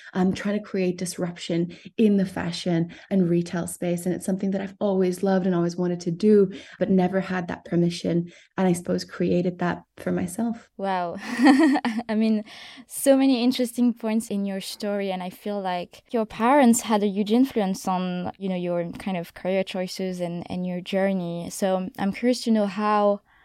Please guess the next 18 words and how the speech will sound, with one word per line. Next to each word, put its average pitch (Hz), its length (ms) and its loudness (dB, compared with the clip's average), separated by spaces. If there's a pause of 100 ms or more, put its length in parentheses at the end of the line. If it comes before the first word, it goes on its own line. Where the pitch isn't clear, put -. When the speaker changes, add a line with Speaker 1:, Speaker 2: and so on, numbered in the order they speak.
(320)
Speaker 2:
much 220 360 4
of 202 80 -2
an 208 100 2
influence 202 460 -2
actually 202 260 -6
your, 185 320 -2
your 185 160 -4
parents 196 440 -4
and 185 80 -6
also 180 200 -6
growing 185 300 -2
up - 160 -8
from 180 320 -8
such, - 340 -6
like, - 360 -8 (440)
I 202 60 -6
guess, 190 260 -4
uh, 175 340 -4